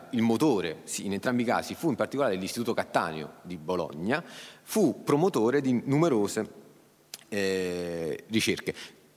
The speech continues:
Si realizzò una vera e propria, io non ho, eh, diciamo, non riesco a definire, una vera e propria rivoluzione in realtà negli studi sul terrorismo in generale, e uno degli effetti di questa rivoluzione fu proprio la nuova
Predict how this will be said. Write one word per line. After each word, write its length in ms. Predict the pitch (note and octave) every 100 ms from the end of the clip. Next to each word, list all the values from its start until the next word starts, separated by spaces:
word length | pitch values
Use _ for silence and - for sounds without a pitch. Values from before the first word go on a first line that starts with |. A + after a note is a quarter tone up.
| -
Si 140 | - D3+
realizzò 340 | D3+ D3 F#3+
una 160 | D3 B2+
vera 180 | C#3+ D3
e 40 |
propria, 260 | - C3 A2+
io 280 | B2 A#2 A2+
non 260 | B2 A2+ A#2+
ho, 420 | A#2+ A#2+ G2+ G2
eh, 140 | G2+
diciamo, 300 | G2 G#2+ G2+
non 100 | G2+
riesco 220 | G#2 B2
a 60 | B2
definire, 320 | A2+ B2 E3+
una 60 | A#2
vera 120 | A#2+
e 20 |
propria 220 | - B2+
rivoluzione 840 | A2 A2 G#2+ F#2+ - G#3 B2 E2+ D#2+
in 80 | -
realtà 400 | F2 E2+ G2 D#2+
negli 160 | F#2 E2
studi 180 | - E2
sul 120 | E2
terrorismo 560 | F#2 F2 E2 C#2+ D2+ -
in 120 | A2+
generale, 580 | F#2+ F2+ E2 C#2 A#2 E3+ - -
e 120 | - D3+
uno 260 | A#3+ G#3+
degli 180 | A2+ A2
effetti 600 | A#2 - C3 F#2 - E2
di 100 | E2+
questa 480 | F#2+ C3+ - - D2+ - -
rivoluzione 800 | G2 C#3 A2 F#3 - E2 F2 G2+
fu 180 | - G3+
proprio 440 | - G#3 G#3 G3+ G#3
la 140 | A2+
nuova 560 | G#2+ D#3 C#3+ E2+ D#2